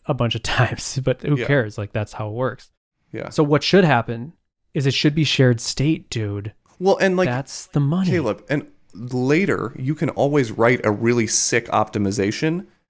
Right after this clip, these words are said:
Speaker 2: that knows which markup is dependent on the shared state and does that optimization of rendering it only once for you.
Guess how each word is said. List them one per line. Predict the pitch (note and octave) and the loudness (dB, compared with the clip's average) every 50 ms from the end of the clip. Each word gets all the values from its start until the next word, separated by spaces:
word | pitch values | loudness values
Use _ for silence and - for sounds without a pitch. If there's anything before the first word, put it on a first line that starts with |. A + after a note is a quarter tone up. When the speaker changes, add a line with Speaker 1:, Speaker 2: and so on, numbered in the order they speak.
| _ _ _ - | _ _ _ -4
Speaker 2:
that | C3 B2+ A2 - - | -2 -2 -2 0 -2
knows | A#2+ A#2 A#2 A#2 B2 B2+ B2+ A#2+ A2 A2 | -2 2 4 4 4 4 4 2 0 0
which | G#2 A2+ A#2 A#2 - | 2 0 0 0 0
markup | A2+ G#2 G#2+ G#2+ G#2+ A2 - - G#2+ G2+ - | 0 2 4 4 4 4 2 0 -2 0 0
is | G#2+ G#2 G#2 | -2 -4 -4
dependent | - G#2+ G2+ - - A2 G#2+ G#2 G2+ G2+ - | -4 -6 -8 -4 -2 -2 0 0 -2 -2 -2
on | - G2+ | -2 -2
the | G2+ G#2 | -2 -2
shared | G#2+ - G#2+ G2+ G2 G2 - | -2 0 0 0 0 0 -4
state | - - G#2+ G#2+ G#2 G#2 - - | -6 -2 0 0 0 0 -4 -4
and | G#2+ G#2+ G#2 G2 G2+ - _ - - G#2+ A#2+ A#2 | -6 -6 -6 -6 -8 -12 _ -20 -20 -16 -10 0
does | - A#2 G#2+ A2 G#2+ B2 | 2 4 4 4 2 0
that | B2+ G#2+ G#2 - | 2 2 2 4
optimization | - G#2+ G#2 - - G#2 G#2 G2 G2 G#2+ G#2 G2+ G2 - G2+ G2+ | 4 2 0 2 0 0 0 2 2 2 2 2 2 0 -2 -2
of | F#2+ | 0
rendering | G#2 G#2 G2+ G2 G2+ G2+ G2+ G2+ | 2 2 2 2 2 2 2 2
it | G2+ G2+ | 2 2
only | G2+ G2+ G#2 G#2 G#2 | 0 0 0 -2 -2
once | G#2 G2 G2+ G2+ - - | 0 -2 -2 -2 -4 -6
for | - - A#2 A2+ - | -2 2 2 2 2
you. | - - - - - - | 2 -2 -8 -10 -10 -12